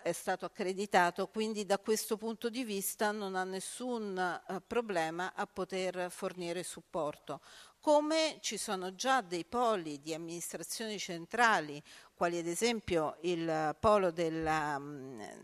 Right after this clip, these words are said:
del Ministero della Difesa, che già, eh, dà supporto alle amministrazioni centrali che non hanno al loro interno,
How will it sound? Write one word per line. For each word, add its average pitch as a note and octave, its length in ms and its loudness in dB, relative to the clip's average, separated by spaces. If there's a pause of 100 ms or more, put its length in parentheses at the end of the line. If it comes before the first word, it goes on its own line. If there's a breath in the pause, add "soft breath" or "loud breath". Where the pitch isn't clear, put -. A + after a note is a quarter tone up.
(180)
del D#3+ 240 -2
Ministero F3+ 540 4
della E3 220 2
Difesa, G3 680 0 (420 loud breath)
che C4 180 0
già, G3+ 560 4
eh, F3+ 600 2
dà A#3 280 8
supporto F#3+ 1120 2 (220 loud breath)
alle F#3 340 2
amministrazioni G#3 920 -2
centrali A3 840 0
che G#3+ 180 -4
non C#4+ 320 -2
hanno F3 640 -2 (100)
al F3 220 2
loro G#3+ 240 2
interno, F#3 880 0